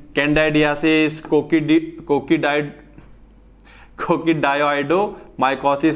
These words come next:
aspergillosis, blastomycosis, otomycosis, leishmaniasis, superficial ringworm, ringworm हो गया अपना लो, athlete foot, ringworm, अच्छा ये सुपरफिशियल है, रिंगवॉर्म है, oropharyngeal candidiasis, vaginal candidiasis, systematic fungal infection,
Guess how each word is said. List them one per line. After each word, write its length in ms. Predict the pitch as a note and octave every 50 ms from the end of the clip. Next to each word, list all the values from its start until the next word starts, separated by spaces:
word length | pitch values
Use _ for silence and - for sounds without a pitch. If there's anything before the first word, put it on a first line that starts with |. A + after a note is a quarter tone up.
| D#3+
aspergillosis, 880 | - C#3 C3 - D#3 D3 C3+ C#3+ C#3 C#3+ C#3 C3+ C#3+ D#3 D3+ C#3+ D3+ D3+
blastomycosis, 920 | C3+ B2+ B2 C3 C3 - D#3+ C#3+ C#3 C3+ C3+ C#3 C#3 C#3 C#3 D#3+ D#3 D3+ D3+ C#3
otomycosis, 840 | C#3+ C3+ C#3+ D3 C#3+ C#3+ C#3 C3+ C#3 C#3+ C#3+ C#3 - D#3+ D#3 D3 D#3 D#3 - - - - -
leishmaniasis, 880 | B2+ C3+ C#3+ C#3 D#3 D3 C#3+ C#3+ C#3+ C#3 C#3 C#3 C#3+ D#3 D#3 D3 D3+ -
superficial 540 | D#3 C#3 E3 E3 D3+ D3 D3+ C#3+ E3 D#3 C#3+
ringworm, 480 | C#3+ D3 D3 C#3+ C#3 D3 D3 D3 C#3+ C3+
ringworm 400 | C3+ C#3 C#3 C#3 C#3+ D3 D3 C#3+
हो 100 | C#3 C3+
गया 120 | C#3 C#3+
अपना 220 | C#3 C#3 C#3+ C#3
लो, 260 | C#3 C#3 C#3+ D3 D3 - - - - - -
athlete 360 | B2 B2+ - D3 D#3 D#3 D#3
foot, 260 | D#3 - D3+ D3+ D3 C3+ C3+
ringworm, 520 | C#3 C#3 C#3+ C#3+ C#3+ D3 D3 D3 D3 C#3
अच्छा 200 | C3 - C3+ B2 A#2 B2 B2+ - - - - - - - - - - -
ये 60 | D3
सुपरफिशियल 580 | D3 - D3+ C3 D#3 D#3 D3+ D#3 D3+ D3+ F#3 F#3+
है, 60 | F#3+
रिंगवॉर्म 420 | D#3+ D3 C#3 C3 B2 A#2+ A2 G#2 G#2
है, 120 | G#2+ - - - - - - - - D3
oropharyngeal 640 | D#3 F3+ G3+ G3+ G3+ G3 F3+ F3+ F3+ E3+ F3+ F#3 E3+ D#3+
candidiasis, 760 | F3 E3 D#3+ D#3+ D#3+ D#3 D#3 D#3+ D#3+ D#3 D#3+ F3 E3+ E3 E3 - -
vaginal 380 | C#3 C3+ C3+ D3 D3 D3+ D#3 D3+
candidiasis, 640 | D#3 D3 D3 C#3+ C#3+ C3+ D3 D3+ D#3 E3 E3 D#3+ -
systematic 460 | D#3 C#3+ - D#3 D3 C#3+ C#3+ E3 D3+
fungal 280 | - C#3+ C3 B2+ C3+ C3+
infection, 420 | B2 A#2+ A#2+ C3 A#2+ - - B2